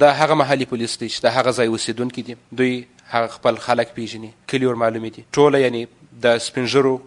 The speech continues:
قومي مشرانو په همغږۍ، په هماهنګۍ سره خپل کارونه کوي. او بله، اه، خبره ده چې د حکومت او د عامو خلکو ترمنځ ډېره فاصله کمه سوې ده. دوی تر ډېره حده پورې، اه، عام ولس، یعنې ملکي کسان د حکومت سره تر ډېره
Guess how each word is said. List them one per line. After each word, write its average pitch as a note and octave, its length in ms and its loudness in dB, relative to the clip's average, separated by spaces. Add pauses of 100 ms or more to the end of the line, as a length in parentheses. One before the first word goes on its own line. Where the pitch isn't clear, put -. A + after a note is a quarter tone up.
قومي A#2 260 -2
مشرانو A2+ 560 0
په A#2 120 -4
همغږۍ، G#2+ 500 -6
په G#2 100 -6
هماهنګۍ G#2+ 420 -4
سره B2+ 160 -6
خپل B2 220 -4
کارونه A2+ 340 -2
کوي. G#2+ 220 -10 (220)
او B2 180 4
بله، E3 280 2
اه، B2 720 -6
خبره C3 220 2
ده B2 120 0
چې - 160 -10 (320)
د G#2+ 240 0 (220)
حکومت D3 560 -2 (380)
او A#2 200 -2
د A2+ 100 -6 (240)
عامو F#3 160 2
خلکو A#2 300 -6
ترمنځ G2+ 360 -6 (400)
ډېره E3 280 2
فاصله A#2+ 300 -2
کمه G#2+ 220 -4
سوې B2+ 320 -4
ده. E3 80 -10 (140)
دوی C3 220 0
تر B2+ 260 -8
ډېره D3 340 2
حده A2 240 -2
پورې، G2+ 180 -10 (120)
اه، G#2 200 -2 (220)
عام C#3 180 2
ولس، C3 300 -4 (280)
یعنې G#2+ 180 -12 (260)
ملکي G#2 200 -14
کسان A2 440 -4 (160)
د A2 100 -6
حکومت G#2 260 -6
سره G2 240 -8 (180)
تر G#2+ 120 -2
ډېره A#2+ 220 0